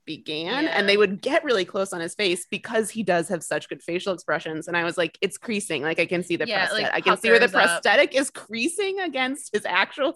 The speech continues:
Speaker 1: skin, and it's <laughs> driving me crazy."
Speaker 2: And you know what's
Speaker 1: Could you
Speaker 2: really
Speaker 1: have at
Speaker 2: funny
Speaker 1: least done accurate fat makeup?
Speaker 2: about that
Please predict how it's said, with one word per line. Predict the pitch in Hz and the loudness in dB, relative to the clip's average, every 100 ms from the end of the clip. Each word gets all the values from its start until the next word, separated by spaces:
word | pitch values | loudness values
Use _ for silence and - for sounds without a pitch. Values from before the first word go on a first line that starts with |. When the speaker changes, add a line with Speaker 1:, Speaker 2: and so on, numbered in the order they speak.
| - | -8
Speaker 1:
skin, | - 202 196 190 | -6 -4 -4 -4
and | 320 | -6
it's | 180 - | -4 -10
<laughs> | - | -4
driving | - 214 185 | -2 -2 -4
me | 185 185 | -6 -4
crazy." | - - - - 151 139 - 220 | -4 -4 -10 -8 -8 -8 -8 -6
Speaker 2:
And | |
you | 226 | 0
know | 240 | 4
what's | 254 | 4
Speaker 1:
Could | 311 | 4
you | 294 | 4
Speaker 2:
really | 294 | 4
Speaker 1:
have | 294 | 4
at | 254 | 4
Speaker 2:
funny | 208 190 | 2 4
Speaker 1:
least | 554 - - | 4 0 0
done | 285 226 165 | 4 4 6
accurate | 170 175 170 147 135 - _ _ _ | 2 0 -4 -2 -2 -4 _ _ _
fat | - 123 | -4 -2
makeup? | 233 226 226 | -2 6 8
Speaker 2:
about | 262 - | 8 6
that | 202 196 | 6 6